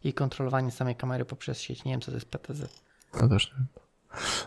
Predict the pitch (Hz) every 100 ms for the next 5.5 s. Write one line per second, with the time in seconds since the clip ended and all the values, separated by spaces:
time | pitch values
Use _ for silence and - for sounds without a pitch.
0 | - 156 139 123 131 - - 127 117 -
1 | 123 120 110 104 113 113 117 101 104 110
2 | - 95 - 90 87 - 90 82 - -
3 | - _ _ _ - 95 95 98 95 98
4 | 85 85 78 95 92 95 - 87 87 -
5 | 92 82 - 82